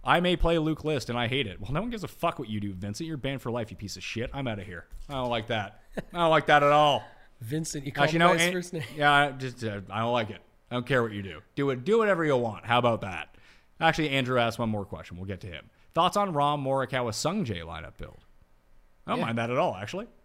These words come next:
Speaker 2: Yeah, I would say it's good because, like, first of all, I like Rahm up top, but the setup of it where we talked about Rahm and then Finau and then Cam Young,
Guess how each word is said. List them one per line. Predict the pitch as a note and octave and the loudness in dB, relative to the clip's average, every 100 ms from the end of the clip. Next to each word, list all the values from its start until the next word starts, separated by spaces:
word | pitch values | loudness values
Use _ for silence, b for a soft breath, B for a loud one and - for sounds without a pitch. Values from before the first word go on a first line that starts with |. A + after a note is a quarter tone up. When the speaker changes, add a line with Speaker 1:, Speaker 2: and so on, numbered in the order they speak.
| _ _ _ _ | _ _ _ _
Speaker 2:
Yeah, | - G3 F3 | 2 4 6
I | C#3+ D3+ | 4 0
would | C#3+ D3+ | -2 -4
say | - E3 | 0 0
it's | - | 0
good | E3 D#3+ | -2 -2
because, | D3 D#3+ E3+ D#3+ D3 - | -2 0 0 0 -4 -10
like, | C3+ C3+ - | -6 -6 -4
first | D3+ C#3+ | -6 -4
of | C#3 | -4
all, | |
I | |
like | C3+ C3+ C3 | -2 -4 -2
Rahm | C3+ C3+ | -2 -4
up | - | -2
top, | F3+ D3+ | 0 0
but | C3+ | -2
the | B2+ | -4
setup | - E3 D#3+ A2 | 2 2 2 -2
of | C#3+ C3 | -8 -8
it | C3+ | -6
where | C3+ | -6
we | C3 | -6
talked | D3 C#3 C#3 | -2 -4 -4
about | C3 B2+ A#2+ | -6 -6 -2
Rahm | C3+ C3+ C3+ C3 A2 b b b C3+ | 0 0 0 -4 -8 b b b -8
and | C3 | -4
then | C3 B2 | -4 -4
Finau | A2+ D3+ C#3+ C#3 C3 B2+ C3 - | -6 -4 -2 0 0 -2 -6 -10
and | C3 | -6
then | B2+ A#2+ | -6 -6
Cam | C#3+ B2+ A#2 | -6 -6 0
Young, | F3 F3+ B2+ B2+ | 4 4 2 -6